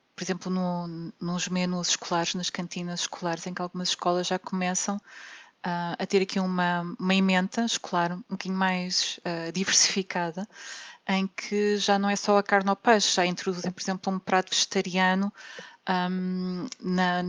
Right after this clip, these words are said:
num, num, nos dias, ah, ah, da, da, da cantina, não é? Do menu escolar. E acho que tem muito a ver com, com isso, porque não, nada contra a carne,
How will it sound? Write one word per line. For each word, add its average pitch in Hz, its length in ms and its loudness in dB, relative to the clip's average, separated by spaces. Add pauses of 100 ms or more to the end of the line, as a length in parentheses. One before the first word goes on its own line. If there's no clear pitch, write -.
(140)
num, 202 300 6
num, 214 180 8
nos 202 280 6
dias, 190 520 2
ah, 170 720 -2 (100)
ah, 180 40 -8
da, 170 220 -2 (120)
da, 175 200 -2
da 185 100 -6
cantina, 185 500 0
não 156 120 -6
é? 156 40 -8
Do 165 100 -8
menu 175 220 0
escolar. 170 420 0 (600)
E 196 140 2
acho 202 120 8
que - 60 0
tem 220 80 6
muito 220 220 4
a 220 40 2
ver 214 300 6
com, 220 260 4
com 247 140 2
isso, 233 160 2
porque - 180 -6
não, 180 220 -2
nada 185 300 6
contra 190 300 2
a 190 40 2
carne, 196 460 2